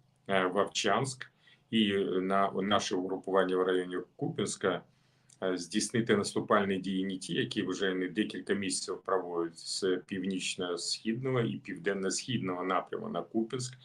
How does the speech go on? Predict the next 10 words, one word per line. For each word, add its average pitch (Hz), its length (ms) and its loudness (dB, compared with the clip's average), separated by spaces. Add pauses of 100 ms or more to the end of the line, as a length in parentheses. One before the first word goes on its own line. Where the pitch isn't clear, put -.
(300)
і 101 80 -2
Куп'янськ, - 800 -4
е, 87 300 2 (180)
з-, 98 260 -2
вузловий 90 580 0
залізничний, 90 800 -4 (420)
а 98 100 6
також, 127 640 2
захопивши 101 800 0
Вовчанськ, 127 600 0